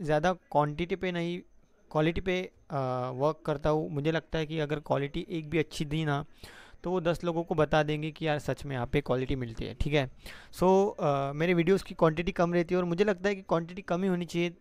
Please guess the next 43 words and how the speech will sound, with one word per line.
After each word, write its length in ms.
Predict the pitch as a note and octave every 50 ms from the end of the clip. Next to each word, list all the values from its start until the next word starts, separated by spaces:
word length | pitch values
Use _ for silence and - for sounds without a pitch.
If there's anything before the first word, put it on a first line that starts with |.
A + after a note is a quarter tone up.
| _ B3
ज़्यादा 280 | F3 D3 D3+ D3+ D3 D3+
लोगों 240 | D3 D3 D3 E3 E3+
को 100 | F3+ E3+
ज़्यादा 220 | D#3 D#3+ D3+ E3+
परेशान 380 | E3 E3+ D#3+ D3 D3 - D#3+ D#3
नहीं 140 | D#3 D#3
करते। 380 | D3+ D3+ C#3 - - D3 D3 D#3 - - - - - - - - -
मेरा 140 | F#3 F#3 G3+
ऐसा 160 | G3+ F#3 G3+
नहीं 160 | G3 G3 F#3+
है, 60 | F#3+ F#3+
मैं, 420 | E3+ E3 F3 F#3 F#3+ G3+ - C#4 -
मेरे 440 | F3+ D#3+ D#3 D#3+ D#3+ F3+ F#3 F#3 F3+
जो 160 | D#3+ E3+ F3+
वॉच 360 | E3+ D3 C#3 C3+ C3+ - - -
लिस्ट 260 | F#3 F#3+ - - -
है 120 | - A#2+ - -
उसमें 340 | D3+ C3 - - E3+ E3+ D#3
जो 140 | C#3+ D#3 D#3+
भी 100 | E3 E3
शेयर 220 | - - D#3 D#3
मुझे 180 | D3+ D3 C#3+ D3+
ऐसा 140 | C3 D#3
लगता 280 | C#3+ C#3 B2+ - - C#3+
है 60 | C#3
कि 140 | C3+ - C#3+
यार 160 | C#3+ D3+ - - _ _ - _ _ _ _ _ - -
इसमें 260 | D#3+ - - G3 F#3+
कुछ 180 | F#3+ F3+ - -
तो 60 | F#3+
मोमेंटम 360 | F3 D#3+ D3+ D3+ D#3 D#3 E3 D#3
हो 120 | C3+ C3
सकता 300 | - - B2+ - - C#3
है 60 | C3+
तो 180 | C3+ D3+ D3+ D#3+
मैं 200 | D#3 D3 C#3 C3+
उस 120 | A#2+ -
पर 180 | - D3+ C#3 C3+
ज़रूर 280 | A#2+ B2 B2 C3 B2+
से 160 | A#2 - - B2+
वीडियो 220 | A#2+ A2+ A#2+ A#2
बनाता 300 | A2 G#2 G#2+ G#2 - -
हूँ। 80 | C#3